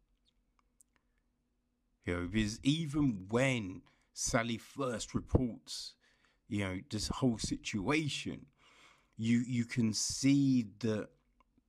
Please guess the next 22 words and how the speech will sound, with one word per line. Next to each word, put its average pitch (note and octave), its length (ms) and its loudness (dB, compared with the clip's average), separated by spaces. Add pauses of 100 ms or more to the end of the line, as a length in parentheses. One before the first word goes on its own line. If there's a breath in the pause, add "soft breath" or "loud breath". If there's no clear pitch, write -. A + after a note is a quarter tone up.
(440)
her A2+ 140 -2
frustrations A#2+ 1300 -2
with A2 460 0 (340 soft breath)
how A#2 300 -2 (100)
Joe A2 680 0
is G2+ 300 -4
perceived A#2+ 1000 0 (640 soft breath)
i-, B2+ 220 8
i-, A#2 260 2
is A2+ 260 -4 (340)
front B2 280 -4
and - 120 -12
center. - 520 -6 (1700)
You F2+ 140 -4
know, G#2 180 0
so, A2+ 380 2 (1300 loud breath)
uh, C#3 60 -10 (600)
<clears throat> - 540 -12
all D#3+ 240 2
of G#2+ 120 -2
this - 440 -2
is, A#2 460 4